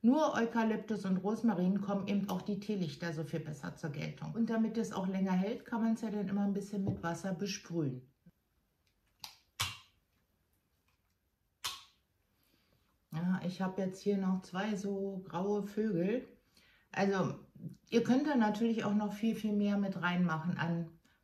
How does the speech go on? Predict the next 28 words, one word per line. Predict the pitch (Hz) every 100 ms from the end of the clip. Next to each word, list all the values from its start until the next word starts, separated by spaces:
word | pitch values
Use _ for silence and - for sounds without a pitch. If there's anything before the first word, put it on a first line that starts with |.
| _
anderer | 180 208 214 202 175
Weihnachtsdeko. | 156 151 151 - - - 143 139 202 240 262 - _ _ - _ -
Ähm, | - 196 196 185
ich | - -
bin | 254 285
ein | 320 269
bisschen | 269 277 240
unschlüssig, | 196 277 - - 165 196 - 254 -
ob | 196 196
wir | 220 214
jetzt | 196 202 -
so | 214
einen | 202 196 190 - - _ _ _
grauen | 160 185 196 202 208
Vogel | - 214 226 214
hier | 202 185
einfach | 180 202 202
noch | 202 196
mit | 190 180
reinsetzen. | 170 185 226 226 220 - - 208 208 - - _ _ -
Ja, | 151 -
ich | 151
denke, | 170 156 160
das | 143 143
machen | 135 147
wir | 131
einfach | 131 135 143 135
mal. | 139 131